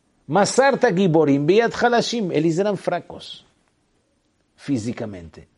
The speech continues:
Eles não eram guerreiros. Eles não eram musculosos. Assim consta. E agora pegaram no sentido de Maccabi e fizeram disso uma macabiada, como uma olimpiada, que justamente era a cultura grega, que os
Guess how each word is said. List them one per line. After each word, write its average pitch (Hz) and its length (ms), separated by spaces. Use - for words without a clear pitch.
Eles 196 460
não 208 180
eram 185 320
guerreiros. 110 800
Eles 269 360
não 277 220
eram 262 340
musculosos. 156 1160
Assim 220 300
consta. - 580
E 139 100
agora 247 300
pegaram 254 460
no 247 140
sentido 269 500
de 254 100
Maccabi 214 800
e 190 60
fizeram 240 540
disso 277 440
uma 208 140
macabiada, 254 680
como 214 160
uma 240 140
olimpiada, 247 640
que 214 120
justamente 240 440
era 254 120
a 190 40
cultura 247 420
grega, 269 400
que 208 100
os 208 240